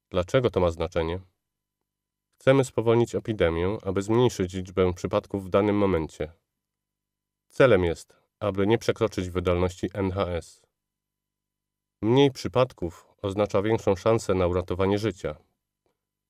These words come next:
ponieważ dostępnych będzie więcej lekarzy i łóżek szpitalnych.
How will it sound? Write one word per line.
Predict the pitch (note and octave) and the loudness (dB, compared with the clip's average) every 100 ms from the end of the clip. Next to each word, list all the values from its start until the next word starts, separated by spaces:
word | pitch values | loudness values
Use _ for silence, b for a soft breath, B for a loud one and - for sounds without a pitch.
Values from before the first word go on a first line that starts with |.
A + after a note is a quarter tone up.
| _ - | _ -2
ponieważ | G2 G#2 G#2+ | 2 4 4
dostępnych | F#2+ F#2 G#2+ F#2+ F#2 | 0 -2 -2 0 -4
będzie | F2+ F#2+ F2+ | 0 0 0
więcej | G2+ G2 F#2 | -2 -4 -4
lekarzy | E2+ - A#2+ G#2 | -4 0 0 0
i | F#2+ | -4
łóżek | G#2 G#2 F2+ | -4 -2 -6
szpitalnych. | - F2 E2 D#2 D2+ D2 _ | -8 -10 -6 -6 -6 -12 _